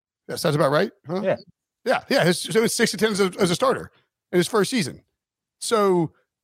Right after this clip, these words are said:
Speaker 1: and then you have, you know, Brett Favre, who's winning. So, like, six or s-, six or so games in, you know, it was like, "Oh, wow, this," uh, and they started two and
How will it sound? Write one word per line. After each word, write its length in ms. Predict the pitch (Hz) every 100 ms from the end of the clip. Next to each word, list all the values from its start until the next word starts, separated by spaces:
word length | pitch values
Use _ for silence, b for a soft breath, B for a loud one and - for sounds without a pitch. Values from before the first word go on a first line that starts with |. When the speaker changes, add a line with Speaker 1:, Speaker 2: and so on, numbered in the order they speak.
| _ _ 185
Speaker 1:
and 100 | 196
then 100 | 220
you 120 | 196
have, 440 | 202 185 160 147 _
you 120 | 220
know, 220 | 135 139 - _ _ _ _ -
Brett 200 | 180 -
Favre, 420 | - 240 208 175
who's 180 | 180 143
winning. 240 | 214 214
So, 120 | 196
like, 180 | 196 -
six 360 | - 233 240 226
or 100 | 165
s-, 80 |
six 440 | - - - 285 -
or 80 | 185
so 220 | 226 190
games 260 | 190 170
in, 400 | 170 269 233 220 - _ _ _ _ _ _
you 80 | 180
know, 60 | 208
it 40 |
was 120 | 165
like, 220 | 175 147 -
"Oh, 160 | 135 160
wow, 540 | 139 220 110 69 - -
this," 260 | 170 165 180
uh, 380 | 170 165 156 135 _ _ _ _ _
and 80 | 147
they 80 | 170
started 300 | 214 180 143
two 320 | - 202 190
and 160 | 156